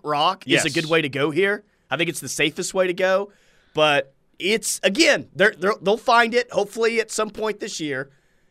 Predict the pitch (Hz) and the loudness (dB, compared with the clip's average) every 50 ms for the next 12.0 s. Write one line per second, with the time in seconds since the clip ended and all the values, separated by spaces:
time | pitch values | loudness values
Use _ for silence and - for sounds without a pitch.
0 | _ - 143 143 156 180 180 - 202 190 - - - 214 208 226 220 190 214 214 | _ -4 -4 0 0 -2 0 0 -2 -2 -2 -2 0 2 2 2 2 0 -2 -2
1 | 208 - - 220 214 214 214 202 175 180 175 190 196 196 190 185 - 190 190 190 | -2 0 2 4 4 4 4 4 0 0 0 2 0 0 -2 -2 -4 -4 -4 -4
2 | 185 - - 180 185 185 - - - - 147 135 127 113 107 120 131 143 151 151 | -6 -4 0 0 0 0 -2 -6 -4 -2 0 0 0 -2 -2 -2 0 2 2 2
3 | 151 123 151 135 131 127 123 117 110 98 101 - 110 110 - - - - - 113 | 0 -2 -4 -6 -4 -4 -4 -4 -4 -6 -6 -6 -6 -6 -6 -8 -14 -8 -8 -8
4 | 110 - - 113 113 110 110 - 95 107 107 101 90 - - _ _ _ _ _ | -8 -6 -8 -6 -4 -4 -4 -6 -6 -10 -10 -10 -10 -14 -20 _ _ _ _ _
5 | _ _ _ _ 165 185 190 190 185 175 156 143 117 95 - _ _ _ _ _ | _ _ _ _ 8 10 12 12 12 10 8 4 -4 -10 -14 _ _ _ _ _
6 | _ _ _ _ 107 156 165 160 165 160 - 156 156 - _ - 170 - - 165 | _ _ _ _ 2 4 4 4 4 4 4 2 0 0 _ -8 -10 -8 -2 -2
7 | 170 170 - 202 196 185 - 196 202 202 196 - 180 185 190 170 - 208 202 196 | -2 -2 -2 -6 -6 -4 2 2 2 2 2 -2 -6 -8 -8 -6 -2 -2 -2 -2
8 | 190 - 175 165 147 - - 185 202 202 190 - 196 196 196 185 - 208 202 196 | -2 -4 -4 -4 -4 -2 -2 -2 -2 -2 -4 -2 0 0 0 2 0 -4 -4 -2
9 | - 165 156 - - 147 147 147 143 139 127 113 - _ _ _ _ _ _ _ | -4 -4 -4 -2 -2 0 0 0 0 -2 -2 -4 -8 _ _ _ _ _ _ _
10 | _ _ _ _ - 131 156 156 156 156 - 117 156 214 196 156 202 202 185 139 | _ _ _ _ 0 2 4 4 4 4 2 0 -2 -2 0 0 -2 -2 0 0
11 | 202 190 - 208 202 - - 151 - - 262 285 - - 131 131 117 107 101 92 | -2 2 4 2 2 2 0 -8 -8 -4 -4 -4 -6 -6 -4 -4 -2 -2 -4 -6